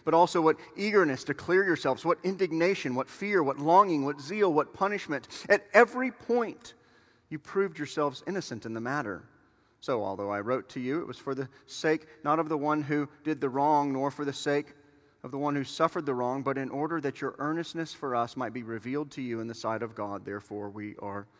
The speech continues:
comforted." Now we see why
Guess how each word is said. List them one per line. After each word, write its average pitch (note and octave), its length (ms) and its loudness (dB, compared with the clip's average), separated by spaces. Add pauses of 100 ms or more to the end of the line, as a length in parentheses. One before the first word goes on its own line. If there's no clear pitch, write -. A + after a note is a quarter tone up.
(800)
comforted." G2 480 -12 (2000)
Now C#3 280 -2
we C#3 160 -4
see C3 240 -8
why G#2 720 -6